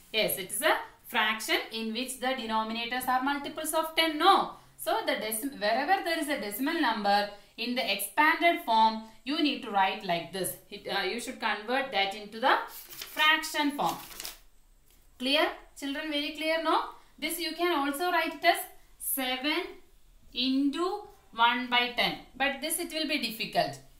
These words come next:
Okay. So, we will do seven by ten. Clear? Seven by ten, nine by hundred,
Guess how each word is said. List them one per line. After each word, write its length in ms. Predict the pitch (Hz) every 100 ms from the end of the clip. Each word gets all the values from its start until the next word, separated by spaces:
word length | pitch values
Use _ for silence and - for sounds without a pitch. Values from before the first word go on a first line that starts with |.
| 262
Okay. 420 | 254 226 - - - -
So, 200 | 330 403 466 - -
we 160 | 269 339
will 240 | 359 285
do 300 | 214 262 440 - - - -
seven 580 | - 247 240 277 302 254
by 280 | 262 339 466 - - - -
ten. 300 | 240 175 - - - - 320
Clear? 380 | 381 330 - - - -
Seven 480 | - 220 233 262 226
by 260 | 202 185 -
ten, 360 | 226 262 359 - -
nine 440 | 196 214 240 277 262
by 200 | 254 233 185
hundred, 680 | 170 170 170 214 285 349